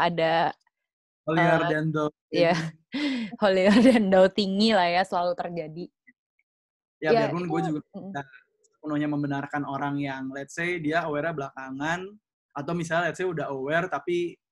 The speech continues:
Speaker 2: nggak, nggak nurutin, eh, apa namanya, eh, suggestion yang berlaku juga.
Speaker 1: Ya. Ya sih, ya
Speaker 2: Heeh.
Speaker 1: itu ya kalau dipantau di Twitter,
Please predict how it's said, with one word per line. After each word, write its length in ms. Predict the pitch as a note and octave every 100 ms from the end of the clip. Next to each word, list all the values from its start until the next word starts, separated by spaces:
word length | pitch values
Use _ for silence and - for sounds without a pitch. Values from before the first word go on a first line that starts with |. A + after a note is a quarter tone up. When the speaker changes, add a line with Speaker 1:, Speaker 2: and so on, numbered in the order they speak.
| _
Speaker 2:
nggak, 320 | D#3+ C#3+ C3 B2 _ _
nggak 180 | - D3+
nurutin, 560 | E3 D3+ D3 D3 D#3 D3 C#3+ C#3 C#3
eh, 560 | - C#3 C3 C3 B2+ B2+
apa 220 | C#3+ E3
namanya, 340 | D#3 D3 D#3 E3+ - - _ _ _
eh, 760 | C#3 C3+ C3+ C3 C3 C3 C3 C3 - _ _ _ _ -
suggestion 560 | E3+ C#3+ D3+ C#3+ E3
yang 160 | D#3 C#3+
berlaku 400 | C#3+ D3 C#3 C3+
juga. 400 | C#3+ D3+ C3+ C#3 - _ _
Speaker 1:
Ya. 520 | F#3 F3+ F3 E3 E3 - _ _ _ _ _ _ _ _ _ _
Ya 240 | - G#3 A3
sih, 240 | D#4+ D4+
ya 380 | A3+ G#3+ G#3+ G#3+
Speaker 2:
Heeh. 160 | - B3
Speaker 1:
itu 120 | F4+ E4 -
ya 160 | G3+
kalau 240 | G3 G#3 G3+
dipantau 480 | F#3+ - F#3+ G3+ G3
di 80 |
Twitter, 240 | G3 G#3